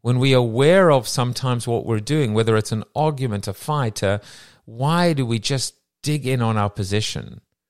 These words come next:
Well, I mean, again, we could spend the whole hour talking about that. There's pride. There is,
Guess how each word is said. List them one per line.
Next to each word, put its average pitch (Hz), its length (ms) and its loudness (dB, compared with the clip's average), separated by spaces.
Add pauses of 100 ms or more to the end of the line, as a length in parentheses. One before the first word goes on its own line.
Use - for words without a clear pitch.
(680)
Well, 131 380 0
I 131 60 -4
mean, 110 380 0 (120)
again, 107 640 0 (140)
we 123 120 -6
could 127 180 -6
spend 131 320 -2
the 123 60 -2
whole 127 640 -4
hour 113 320 0
talking 139 400 -6
about 85 320 -4
that. - 260 -14 (600)
There's 110 200 0
pride. 120 760 -2 (960)
There 127 240 6
is, 131 400 2